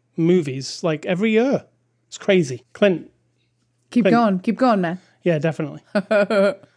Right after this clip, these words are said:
Speaker 1: So I M D B reviews for The Protege. What, why do we do these reviews, Sid Talk?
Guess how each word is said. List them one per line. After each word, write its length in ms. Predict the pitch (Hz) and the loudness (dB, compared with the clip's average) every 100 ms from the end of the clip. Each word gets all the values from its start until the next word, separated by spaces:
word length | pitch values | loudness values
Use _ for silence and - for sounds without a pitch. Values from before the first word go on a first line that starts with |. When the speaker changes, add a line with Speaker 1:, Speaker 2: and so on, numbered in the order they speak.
| _ _ _ | _ _ _
Speaker 1:
So 340 | - 208 202 | -2 2 2
I 160 | 208 214 | 2 -2
M 120 | 220 | 0
D 120 | 214 220 | 0 0
B 160 | 220 | 2
reviews 440 | 220 202 208 208 - | 2 0 0 -2 -2
for 100 | 185 | -4
The 100 | 170 | -2
Protege. 800 | - 202 - 196 185 208 220 220 | -2 -2 0 -2 0 2 2 0
What, 280 | 175 170 | -2 -4
why 280 | 202 170 165 | -8 -4 -2
do 100 | 170 | 0
we 120 | 160 | 0
do 160 | 156 160 | 0 0
these 200 | 156 151 | 0 -4
reviews, 380 | 156 160 160 160 | -4 -4 -4 -4
Sid 180 | 180 165 | -6 -6
Talk? 320 | 175 196 _ | -8 -8 _